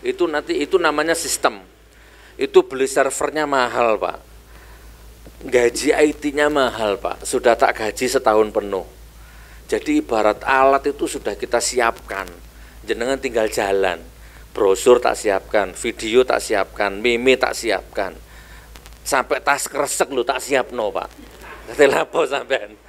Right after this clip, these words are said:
Eh? Kate njaluk apa maneh sampean? Lho, brosur ada, banner ada. Njaluk apa maneh sampean? Ojo njaluk bonus madu, yo. <laughs> Sampai tak cetakno I D, subhanallah.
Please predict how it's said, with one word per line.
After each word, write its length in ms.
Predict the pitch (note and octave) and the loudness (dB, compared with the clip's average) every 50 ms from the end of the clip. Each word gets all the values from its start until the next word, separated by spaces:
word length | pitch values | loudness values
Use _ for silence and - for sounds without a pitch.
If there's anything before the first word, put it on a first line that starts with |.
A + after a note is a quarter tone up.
| - - - - - | -20 -20 -20 -16 -6
Eh? 240 | - C#3 D#3 F3 - - - - - - - - - - - - - - - - - - - | -2 -2 -2 -2 -4 -8 -18 -20 -20 -20 -20 -20 -20 -20 -20 -20 -20 -20 -20 -20 -20 -6 0
Kate 240 | D3+ D3+ E3 F3 E3 | 0 2 4 4 4
njaluk 360 | D3 C#3+ C#3 D3+ D3+ D3+ D3+ | 4 4 4 4 2 0 0
apa 120 | - E3 | 0 0
maneh 360 | D#3 D#3+ D#3+ D#3 D3+ D3 C#3 B2+ | 0 0 -2 -2 -2 -4 -6 -6
sampean? 440 | B2+ B2+ A#2 A2+ G#2+ G2+ F#2+ F#2+ G2 - - - - - - - - - | -4 -6 -6 -4 -6 -6 -6 -8 -12 -20 -20 -20 -20 -20 -20 -20 -14 -2
Lho, 240 | A#2 A#2+ A#2 G#2+ G#2 | 4 6 6 6 6
brosur 560 | - A#2 A#2 A#2 A#2+ A#2+ - D3+ D3 D3+ C#3 | 6 6 8 8 8 8 6 4 4 6 4
ada, 480 | C3+ B2 A#2 - - D3 C3 A#2+ A2+ | 2 0 0 0 2 4 4 4 4
banner 480 | - - C3+ B2 A#2 A#2 C3 D3+ - - | 4 4 6 6 6 6 4 4 4 4
ada. 640 | C3+ C#3 C3+ - - - - C#3 B2+ A2 F#2 E2+ - - - - - - - - - - - - - - - - - - - - - - | 2 0 0 -2 -4 -2 2 2 2 2 0 -2 -12 -18 -20 -20 -20 -20 -20 -20 -20 -20 -20 -20 -20 -20 -20 -20 -20 -20 -20 -20 -10 -2
Njaluk 360 | A#2 A#2+ B2 C#3+ C#3+ D3 D3 | 0 4 6 6 6 6 6
apa 80 | D#3 D3+ | 2 2
maneh 320 | D3+ D3+ D3+ C#3+ C3+ B2+ A2+ | 4 2 0 2 2 0 0
sampean? 320 | - A#2+ A2 G#2+ A2+ A#2+ | 0 0 0 0 0 2
Ojo 240 | C#3 - - C#3 B2+ | 2 4 6 6 6
njaluk 320 | A#2 B2+ B2+ C#3 - - | 8 6 6 6 4 4
bonus 240 | A#2+ B2 C3 C3 C3+ | 2 2 2 2 -2
madu, 400 | C#3+ C#3 C#3+ C#3+ - C3+ B2 A2 | 0 -2 -2 -2 -2 -2 0 2
yo. 240 | G2+ F#2 F2 F2+ F2+ - - - - - - - - | 2 2 0 0 -6 -14 -20 -20 -20 -20 -20 -14 -10
<laughs> 1400 | - - - - - F5 G5 - - F#4 E4+ - - F#4 - - - - - - - - - - - - - - D#3+ | -10 -8 -6 -6 -6 -2 0 0 0 0 -2 -4 -4 -6 -6 -8 -20 -18 -16 -16 -14 -14 -14 -14 -14 -12 -2 2 2
Sampai 240 | D3+ D3+ - F3 | 2 2 2 -2
tak 240 | - - - - - | 0 0 -2 -4 -2
cetakno 400 | F3 D#3 D#3 D#3+ D3+ D#3 D3+ D#3 | -4 -2 0 0 0 0 -2 -4
I 320 | D#3 D#3 D#3 D#3+ D3+ B2+ - - - | -4 -4 -6 -6 -8 -10 -12 -16 -8
D, 280 | C#3+ C#3+ C3+ A#2+ G2+ F#2 | -6 -6 -6 -6 -8 -12
subhanallah. 680 | - - - - A2+ A2+ A#2 A2+ A2+ A2 G#2 G2 F#2 | -14 -16 -16 -10 -10 -10 -10 -8 -6 -6 -6 -6 -6